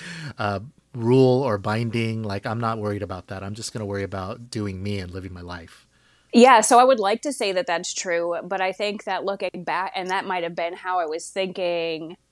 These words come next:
Speaker 2: back then, but looking back on it now of, like, different decisions that I would make either to or not to do something, um, was definitely guided. I mean, it's,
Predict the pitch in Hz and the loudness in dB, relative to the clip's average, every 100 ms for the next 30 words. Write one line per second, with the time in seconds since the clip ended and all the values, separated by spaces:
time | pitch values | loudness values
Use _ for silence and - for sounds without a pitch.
0 | _ _ 175 185 170 - 165 170 208 175 | _ _ -2 4 4 2 2 4 4 0
1 | 165 170 170 147 160 175 190 202 185 180 | -4 0 0 2 2 2 2 2 2 0
2 | - 170 151 151 - - 175 170 160 151 | -6 -2 -2 -2 -6 -6 -2 -2 -2 -4
3 | 156 175 175 160 - - 165 160 - 170 | -2 0 0 -2 -4 0 0 0 -6 0
4 | 170 165 175 170 147 117 165 196 190 190 | 0 2 -2 -2 -2 0 2 4 4 2
5 | 180 180 170 165 160 165 165 165 180 180 | 2 2 2 2 0 0 -2 -2 -2 0
6 | 160 170 - 185 170 156 156 151 160 165 | 0 0 2 4 4 4 2 0 2 2
7 | 175 - 202 170 160 156 170 170 165 170 | 2 -2 0 2 0 -2 0 4 4 4
8 | 175 165 175 175 170 160 170 - - - | 4 2 4 4 4 2 -4 -8 -16 -14
9 | - - - - 165 160 151 135 120 104 | -16 -18 2 8 10 10 8 4 0 -2
10 | 107 180 - _ _ _ 180 180 170 - | -6 -8 -16 _ _ _ 6 6 6 -2
11 | 185 180 208 247 208 170 185 165 190 160 | -4 0 0 0 0 0 2 4 4 2
12 | 143 139 - 170 170 165 160 156 156 - | -4 -6 -4 -4 -2 -6 -8 -10 -8 0
13 | 175 170 - | 0 0 -8